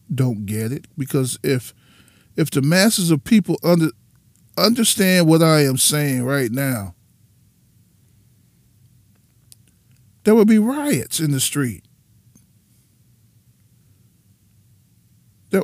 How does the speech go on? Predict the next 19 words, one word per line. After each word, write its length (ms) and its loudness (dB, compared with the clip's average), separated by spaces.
there, 360 -2
there 280 -2
will 280 6
be 160 2
riots. 880 -6
There 100 0
will 140 4
be 140 6
some 220 0
type 220 0
of 140 4
resistance. 640 0
People 320 -2
will 80 2
say, 220 -4
"Wait 180 -4
a 40 0
minute, 260 2
you, 180 -2